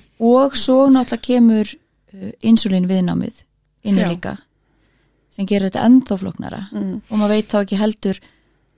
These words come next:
Speaker 1: hvo-, hvort það eru kirtlarnir eða fituvefurinn eða, ekki satt?
Speaker 2: Nei, en hins vegar sjáum við það að ef það er, um, eh,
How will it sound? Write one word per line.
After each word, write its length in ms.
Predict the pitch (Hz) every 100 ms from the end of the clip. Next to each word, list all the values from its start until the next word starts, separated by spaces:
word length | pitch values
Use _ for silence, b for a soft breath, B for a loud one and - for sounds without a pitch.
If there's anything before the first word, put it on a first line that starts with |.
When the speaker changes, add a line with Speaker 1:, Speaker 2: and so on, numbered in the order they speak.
| _ _ _ _ _ _ _ _ _ _
Speaker 1:
hvo-, 160 | - 208
hvort 200 | - 190
það 140 | 190 185
eru 80 | 185
kirtlarnir 600 | - 208 - 185 185 180 180 180
eða 260 | 180 180 b b _ _ _ _ _ _ _ _ -
fituvefurinn 920 | 220 220 196 185 175 175 175 175 175
eða, 460 | 170 170 170 175 - _
ekki 140 | 202 -
satt? 460 | 175 170 - - _ 240
Speaker 2:
Nei, 380 | 220 202 175
en 80 | 208
hins 160 | 233 233
vegar 100 | 226
sjáum 400 | - 254 262 220
við 140 | 220
það 340 | - 196 180 190
að 120 | 190 226
ef 140 | 240
það 160 | 233 -
er, 360 | 240 247 240 - - - _ _ _
um, 720 | 190 190 185 185 180 180 180 - _ _
eh, 220 | 202 -